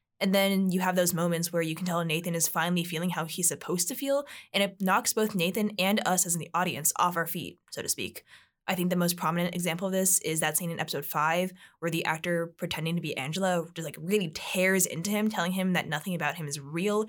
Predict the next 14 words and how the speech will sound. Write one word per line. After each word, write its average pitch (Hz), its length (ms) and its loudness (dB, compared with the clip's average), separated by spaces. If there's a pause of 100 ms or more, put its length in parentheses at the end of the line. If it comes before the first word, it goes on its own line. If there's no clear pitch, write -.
(180)
and 160 100 -6
the 165 40 -2
whole 180 180 0
reason 185 240 0
behind 175 400 0
his 165 100 -2
rehearsals 156 520 -2 (300)
is 180 100 2
to 170 80 0
just 175 160 0
let 170 120 2
him 165 80 -2
feel 175 400 -2
something, 175 480 -4